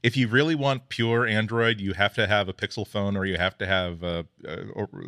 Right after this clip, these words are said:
or you have to have a, a, an old Nexus phone. But a Moto, a Moto phone is gonna be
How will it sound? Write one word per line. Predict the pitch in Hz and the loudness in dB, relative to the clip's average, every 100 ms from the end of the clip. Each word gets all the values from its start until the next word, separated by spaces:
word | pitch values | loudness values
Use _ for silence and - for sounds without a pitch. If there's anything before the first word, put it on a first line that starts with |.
| 98 | -4
or | 104 | -2
you | 98 | 2
have | 98 98 | 2 2
to | 87 | 2
have | 92 90 | 2 2
a, | 90 87 | 0 0
a, | 85 87 85 | 0 -2 -2
an | 90 | 0
old | 90 87 | 0 0
Nexus | 85 95 - | -2 -4 -4
phone. | 90 90 85 - - - | -2 -2 -4 -10 -18 -18
But | 101 87 117 113 _ - | -12 2 2 2 _ -4
a | 104 | 2
Moto, | 123 143 135 127 | 4 2 2 -2
a | 120 123 | -2 2
Moto | 120 147 143 | 4 4 4
phone | - 131 131 127 | 4 2 2 0
is | 104 95 | -2 0
gonna | 107 98 | 0 0
be | 90 | -2